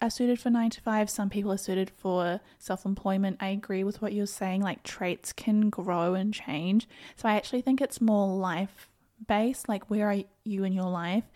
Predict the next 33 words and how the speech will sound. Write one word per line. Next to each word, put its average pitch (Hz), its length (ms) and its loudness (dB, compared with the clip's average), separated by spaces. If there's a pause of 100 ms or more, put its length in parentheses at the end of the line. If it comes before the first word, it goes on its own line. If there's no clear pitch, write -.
(360)
There's 233 200 6
gonna 254 200 8
be 294 160 4
a 302 60 2
period 233 400 4
in 208 200 0
my 202 200 0
life 196 340 0 (480)
where 202 640 2 (440)
I 190 140 4
might 254 360 4
not 214 300 0
wanna 220 200 4
be 180 160 -4
self-employed. 185 680 -6
Maybe 202 560 -2
I 208 120 0
go, 208 240 0
"You 208 240 2
know 294 120 4
what? 233 340 2 (460)
I'm 370 360 -2
so 196 520 -2
done. 208 520 0 (100)
I'm 277 180 2
so 202 320 0
tired. 190 680 -4
I 202 120 -2
just 240 160 -2
wanna 285 240 4
work 214 520 2 (580)
and 202 640 0 (1000)
literally 220 600 4